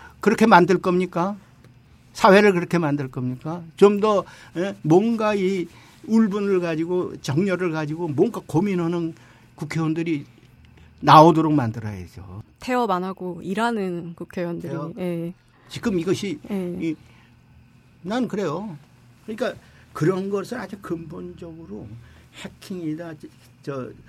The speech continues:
Speaker 1: 통신비밀보호법이다, 이런 것도 야당이 "우리가 짚고 놀 거야." 그런 입장에서 이걸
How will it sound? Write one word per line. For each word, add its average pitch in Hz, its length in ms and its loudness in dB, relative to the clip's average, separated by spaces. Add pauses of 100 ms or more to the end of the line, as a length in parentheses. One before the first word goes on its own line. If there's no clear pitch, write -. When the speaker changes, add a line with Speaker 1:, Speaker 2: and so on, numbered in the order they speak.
(160)
Speaker 1:
통신비밀보호법이다, 156 1200 -8
이런 139 180 -8
것도 135 420 -8 (920)
야당이 151 640 -6 (920)
"우리가 160 280 -10
짚고 156 320 -10
놀 127 200 -6
거야." 135 360 -10 (400)
그런 185 280 -2
입장에서 156 580 -2
이걸 - 220 -6